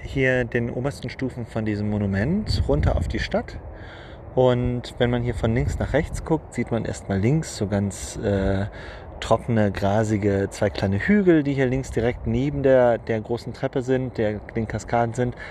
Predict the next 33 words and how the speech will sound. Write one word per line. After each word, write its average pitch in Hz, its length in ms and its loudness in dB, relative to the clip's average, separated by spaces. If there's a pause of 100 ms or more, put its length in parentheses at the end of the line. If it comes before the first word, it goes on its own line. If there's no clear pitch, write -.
(380)
Dann 113 120 0
sieht 120 120 2
man 123 120 0
auf 107 200 0
weiter 110 280 2
entfernten 135 480 2
Hügeln, 123 280 0
vielleicht 107 360 -4
so 107 80 -4
in 101 80 -2
einer 98 80 -2
Distanz 110 420 -2
von 101 180 -2
einem 101 140 0
Kilometer, 139 640 2 (520)
äh, 107 320 6
so 104 120 -4
ganz 92 240 -4
normale 90 320 -4
Wohnbebauung. 120 1160 2 (100)
Und 101 460 -2 (320)
weiter, 113 420 2
wenn 107 80 2
man 104 160 -2
weiter 104 180 -2
von 107 220 -2
links 123 220 -2
nach 104 120 -2
rechts 113 240 -2
guckt, - 280 0
einen 101 200 0
großen 127 960 2
Fernsehturm. 147 720 -2